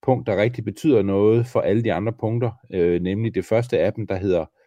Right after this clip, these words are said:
øh, Control the Virus, og han mener og har sagt flere gange, at der er meget, vi ikke rigtig kan komme i gang med politisk, før vi får styr på, øh, coronasituationen, og derfor er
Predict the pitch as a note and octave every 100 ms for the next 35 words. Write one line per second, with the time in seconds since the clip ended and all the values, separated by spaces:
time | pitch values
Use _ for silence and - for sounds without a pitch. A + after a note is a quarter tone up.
0 | _ _ F2+ F#2+ F#2 F2+ F2 F2 D#2+ -
1 | G2 - G2+ A2+ A2+ F2 F2 G2+ G#2 -
2 | - F2 F#2 E2+ - - _ - G#2 G2
3 | - _ _ _ _ A2 D3 F#2+ F2 -
4 | - F#2+ G2 A2+ B2 - A2 A2+ F#2+ F#2
5 | A2+ - - G2+ - - G2+ G2 G2 G2+
6 | A#2 C3 A#2 - B2 - - A#2 B2 -
7 | G2+ - F#2+ E2+ A2+ - F#2+ G2 - _
8 | _ _ _ _ _ _ - G#2 A2 A#2+
9 | B2 - - _ _ _ C3 G#2 E2+ F2
10 | F#2+ - - A2 B1+ - G2 F#2 _ _
11 | _ - F#2 F2 F#2+ F2+ F#2+ G2+ E2+ D2+
12 | - E2+ B1+ A#1+ D#2 G#2 G#2+ A2 F2 G2